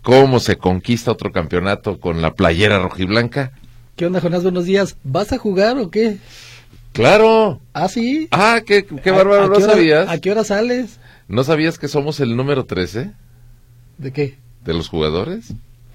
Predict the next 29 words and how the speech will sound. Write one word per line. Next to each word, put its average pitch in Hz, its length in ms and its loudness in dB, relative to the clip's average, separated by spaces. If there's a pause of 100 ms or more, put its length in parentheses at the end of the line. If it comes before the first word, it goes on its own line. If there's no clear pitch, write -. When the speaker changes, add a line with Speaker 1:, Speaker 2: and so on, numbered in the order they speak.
(240)
Speaker 2:
Ah, 143 600 -4
caray. 147 580 -10
Speaker 1:
<laughs> - 60 -20 (460)
Speaker 2:
Sí, 143 60 -12
es 135 120 -12
cierto. 151 640 -6 (320)
¿Que 147 100 -4
no 143 80 -6
era 160 80 -4
el 160 80 -4
doce? 156 260 -6 (600)
Speaker 1:
El, 92 260 -2
el 107 240 0
trece 160 300 0
porque 104 240 -6
luego 117 240 -2
son 135 160 -4
muchos, 160 340 -8
Mario. 82 340 -6
Somos 120 280 0
Speaker 2:
<laughs> - 0 -
Speaker 1:
muchísimos. 139 800 0 (720)
Doce, 147 380 2
trece 143 460 2
y 139 60 -2
lo 107 160 0
que 101 80 -4
le 92 140 -2
siga. 104 360 -4